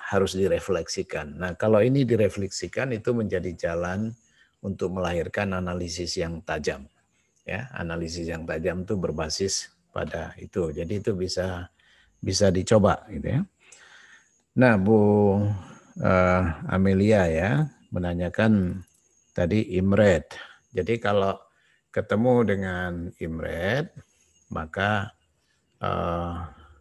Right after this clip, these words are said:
literatur review itu dimasukkan dalam bidang, eh, dalam bagian introduction ya. Jadi makanya introduction-nya nanti agak lebih panjang, bukan empat paragraf,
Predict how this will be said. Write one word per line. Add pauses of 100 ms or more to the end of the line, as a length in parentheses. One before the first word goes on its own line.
(680)
literatur
review
itu (280)
dimasukkan
dalam
bidang,
eh,
dalam
bagian
introduction
ya. (680)
Jadi
makanya
introduction-nya
nanti
agak
lebih
panjang,
bukan
empat
paragraf,